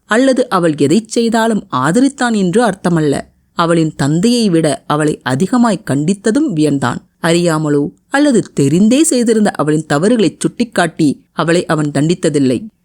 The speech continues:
மாறாக அவளின் செய்கையால் என்ன பாதிப்பு பிறருக்கு ஏற்பட்டது, அதனால் அவர்களுக்கு எத்தனை பிரச்சனைகள் என்று புரிய வைத்தான். செய்யாதே என்று சொன்னால்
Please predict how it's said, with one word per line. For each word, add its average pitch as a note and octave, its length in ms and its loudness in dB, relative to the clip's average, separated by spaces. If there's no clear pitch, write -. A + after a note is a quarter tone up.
மாறாக A3 580 2
அவளின் D#3+ 360 0
செய்கையால் A#3 640 2
என்ன G3+ 320 2
பாதிப்பு F3 480 0
பிறருக்கு D#3+ 540 -2
ஏற்பட்டது, D3 600 -2
அதனால் A3 480 0
அவர்களுக்கு F3 540 0
எத்தனை D4+ 400 0
பிரச்சனைகள் G#3 560 0
என்று D#3 220 -2
புரிய D#3+ 280 0
வைத்தான். C3 420 -4
செய்யாதே A3+ 680 2
என்று G3+ 260 2
சொன்னால் F#3+ 420 -2